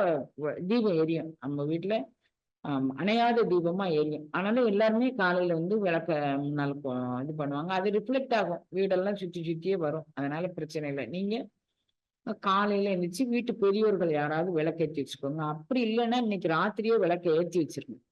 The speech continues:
காலையில வரைக்கும் அது நல்லா எரியும் குழந்தைங்களா. நீங்க கொஞ்சம் நல்லா த-, திரியெல்லாம் பக்குவமா போட்டு வச்சீங்கன்னா விடியற்காலம் எல்லாரும் போய் விளக்கு முன்னால இந்த மங்கள பொருட்கள் இவைகள் எல்லாம் வெத்தலை, பாக்கு, பழம், நகை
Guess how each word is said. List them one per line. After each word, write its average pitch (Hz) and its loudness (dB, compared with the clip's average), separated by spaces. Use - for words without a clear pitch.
காலையில 247 2
வரைக்கும் 262 2
அது 233 4
நல்லா 190 2
எரியும் 190 2
குழந்தைங்களா. 147 -2
நீங்க 160 -4
கொஞ்சம் 156 -4
நல்லா 170 -2
த-, 139 -4
திரியெல்லாம் 160 -2
பக்குவமா 151 -4
போட்டு 147 -6
வச்சீங்கன்னா 139 -6
விடியற்காலம் 139 -4
எல்லாரும் 160 -2
போய் 160 -2
விளக்கு 143 -4
முன்னால 139 -4
இந்த 160 -2
மங்கள 175 0
பொருட்கள் 147 -4
இவைகள் 143 -2
எல்லாம் 143 -2
வெத்தலை, 147 -2
பாக்கு, 147 -4
பழம், 147 -4
நகை 151 -4